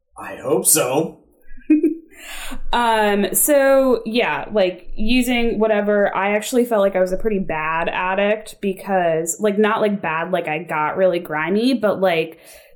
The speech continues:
Speaker 2: I was bad at finding drugs. <laughs>
Speaker 1: That also makes sense.
Speaker 2: <laughs> Right?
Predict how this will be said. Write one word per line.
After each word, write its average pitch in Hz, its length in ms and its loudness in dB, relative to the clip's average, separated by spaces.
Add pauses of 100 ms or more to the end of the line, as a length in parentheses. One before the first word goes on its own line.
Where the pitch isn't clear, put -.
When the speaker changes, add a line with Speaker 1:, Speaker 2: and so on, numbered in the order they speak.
(160)
Speaker 2:
I 202 160 2
was 233 180 2
bad 214 320 0
at - 180 -2
finding 269 560 2
drugs. - 840 -2
<laughs> - 40 -14 (520)
Speaker 1:
That 123 180 0
also 185 380 2
makes - 240 2
sense. - 540 2
Speaker 2:
<laughs> - 40 2
Right? 359 300 2